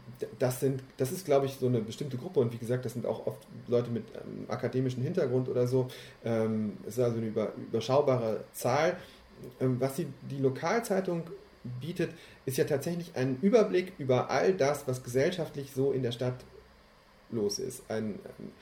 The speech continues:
in der Kultur, im Sport, das sind relativ große Redaktionen, das finde ich wichtig und wertvoll, dass es so etwas gibt. Und auch im Gesamtsystem des Journalismus finde ich das, äh, ganz interessant, äh, weil die Lokalmedien machen oft Dinge sichtbar, die dann auf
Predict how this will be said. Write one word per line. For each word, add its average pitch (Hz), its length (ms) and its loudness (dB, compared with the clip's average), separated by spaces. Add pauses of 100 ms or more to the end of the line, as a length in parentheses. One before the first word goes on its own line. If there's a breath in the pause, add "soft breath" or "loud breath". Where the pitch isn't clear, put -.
(200 loud breath)
in 131 80 4
der 135 100 6
Kultur, 185 580 8
im 135 100 -2
Sport, 165 480 2 (220 loud breath)
das 127 120 -4
sind 139 160 -2
relativ 143 420 2
große 160 400 6
Redaktionen, 135 440 2
das 135 120 -2
finde 143 220 -4
ich 123 100 -10 (160)
wichtig 190 480 -2
und 123 160 0
wertvoll, 151 400 4
dass 135 160 0
es 135 80 -10
so 131 80 2
etwas 123 320 -2
gibt. 190 200 -4 (220 loud breath)
Und - 160 0
auch 156 120 4
im 190 120 2
Gesamtsystem 190 840 4
des 160 160 -4
Journalismus 147 580 0
finde 127 180 0
ich 123 80 -4
das, 120 240 -2 (240)
äh, 127 80 2
ganz 127 240 0
interessant, 135 440 -2 (340 loud breath)
äh, - 60 -4 (100)
weil 139 240 8
die 147 140 0
Lokalmedien 165 1500 2
machen 175 220 0
oft - 280 -2
Dinge 196 200 8
sichtbar, - 480 0
die 170 100 -2
dann 139 100 0
auf - 200 -2